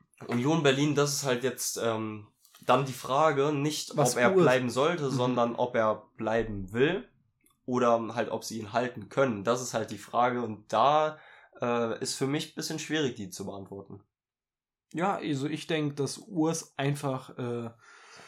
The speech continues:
Speaker 2: wirklich ein klasse Trainer ist. Da ist nur die Frage, man kann ihn sich halt nicht wirklich bei einem Top-Club vorstellen. Und ich meine, er ist jetzt Fünfter mit Union geworden, was komplett absurd hö-,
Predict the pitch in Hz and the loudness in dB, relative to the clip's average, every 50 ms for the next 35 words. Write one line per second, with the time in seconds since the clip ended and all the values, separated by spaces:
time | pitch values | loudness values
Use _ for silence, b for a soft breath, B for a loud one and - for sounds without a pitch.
0 | B B B B B - 131 127 151 147 147 156 143 135 - - - 135 131 127 | B B B B B -10 -4 -4 -4 -2 0 -2 -2 -2 -2 -4 -4 -2 -2 -2
1 | 127 - - 151 156 165 - 160 143 - - 156 156 160 139 139 156 - - 117 | -4 -8 -4 -4 -4 -2 -4 -6 -8 -8 -8 -6 -4 -4 -4 -4 -6 -8 -6 -8
2 | 117 - - 135 131 127 123 - - 127 123 127 139 139 131 123 113 117 - _ | -8 -4 -4 -4 -4 -4 -8 -10 -6 -2 -2 0 0 0 0 0 -2 -4 -6 _
3 | _ _ - 123 123 120 - 143 156 180 185 156 131 143 143 143 139 135 131 135 | _ _ -6 -6 -6 -4 -4 -2 -2 0 0 0 0 -2 -4 -2 -4 -4 -2 -4
4 | 147 143 - - 160 160 - - - 147 127 131 120 113 - - 170 160 165 - | -4 -6 -4 -6 -6 -6 -6 -10 -8 -6 -4 -4 -4 -6 -4 -2 -2 -2 -2 -4
5 | 135 117 - - 135 143 151 - - 156 156 165 185 202 - B B B B B | -10 -10 -8 -6 -4 -4 -4 -6 -8 -8 -6 -6 -6 -8 -10 B B B B B
6 | B - - 123 117 127 127 131 135 131 110 - - - - 147 143 - 156 - | B -12 -10 -10 -6 -4 -4 -2 -2 -2 -4 -4 -6 -8 -6 -6 -4 -4 -4 -6
7 | - - - 175 175 175 - 135 117 120 120 117 117 113 110 110 113 113 110 - | -6 -10 -6 -6 -6 -2 -2 -4 -4 -4 -8 -10 -8 -8 -6 -6 -6 -6 -8 -10
8 | _ _ _ - _ - - 110 110 110 117 117 110 107 - - 127 123 123 120 | _ _ _ -20 _ -20 -14 -10 -6 -6 -6 -6 -6 -10 -10 -8 -6 -6 -6 -6
9 | - - - - 117 117 120 139 147 147 - - 123 - | -8 -10 -10 -8 -8 -4 -2 -2 -2 -2 -2 -6 -8 -8